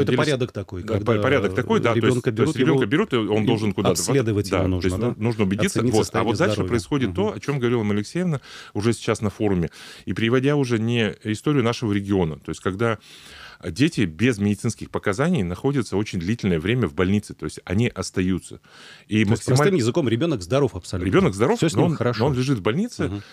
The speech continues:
Speaker 1: и, э, рекорд, а, ну, антирекорд вот такой, нахождение, э, в медицинском боксе, в изолированном, причём инфекционном, это сто тридцать один день.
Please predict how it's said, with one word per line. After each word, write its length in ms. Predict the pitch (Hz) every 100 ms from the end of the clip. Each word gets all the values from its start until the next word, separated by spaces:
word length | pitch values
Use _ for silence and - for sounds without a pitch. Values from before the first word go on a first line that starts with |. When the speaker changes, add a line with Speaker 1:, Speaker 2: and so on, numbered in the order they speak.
| -
Speaker 1:
и, 320 | - 123 120 107
э, 380 | 98 98 95 90 -
рекорд, 520 | 117 - 135 92 - _ -
а, 80 | 98
ну, 140 | 120 -
антирекорд 640 | 117 117 113 110 - 82 -
вот 140 | 71
такой, 340 | 87 - 208 208 - - -
нахождение, 680 | 104 113 113 120 113 92 87
э, 60 | 87 87 87
в 180 | 78 82
медицинском 520 | 107 107 117 - 78
боксе, 320 | 73 123 - 101
в 60 |
изолированном, 600 | 87 104 104 92 80 78 71
причём 320 | 80 - 78
инфекционном, 540 | 78 92 165 226 143 - -
это 160 | 98 101
сто 180 | - 202
тридцать 360 | 131 135 -
один 260 | 107 110 92
день. 220 | 80